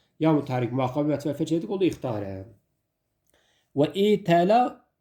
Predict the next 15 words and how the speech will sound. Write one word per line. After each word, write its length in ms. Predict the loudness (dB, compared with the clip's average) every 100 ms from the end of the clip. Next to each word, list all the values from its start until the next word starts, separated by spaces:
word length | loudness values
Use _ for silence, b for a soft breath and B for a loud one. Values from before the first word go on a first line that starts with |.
| -10
bu 180 | -8
sefer 320 | -4 -4 -6 -6
ke 200 | -6 -2
ihteda. 600 | -2 -2 -2 0 -2 2
Bununla 220 | 2 4
ne 100 | 4
demek 180 | 4 2
istiyor? 240 | 0 -4 -2
Diyor 180 | -4
ki 140 | -4 -4
bu 60 |
sefer 380 | -2 0 0 -2 b b b b
mehmuzul 760 | -2 2 4 2 2 0 0 -2
fa 680 | -2 -2 2 2 0 -4 -12 _ _ _ _ _ _ _ _ _ _ _ _ _ _ _
nakıs 920 | -2 2 4 2 0 -4 -2 -2 -8